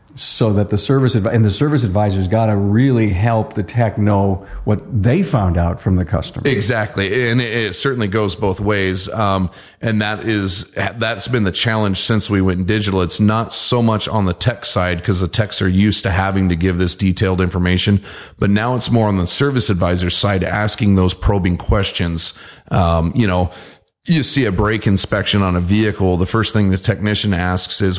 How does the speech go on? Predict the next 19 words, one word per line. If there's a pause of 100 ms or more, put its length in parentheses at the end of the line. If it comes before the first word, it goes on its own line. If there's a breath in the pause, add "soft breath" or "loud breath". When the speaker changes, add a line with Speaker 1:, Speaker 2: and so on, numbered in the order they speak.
Speaker 2:
"Why
am
I
checking
the
brakes?
Is
this
just
out
of
routine?
Hey,
let's
take
a
look
at
'em."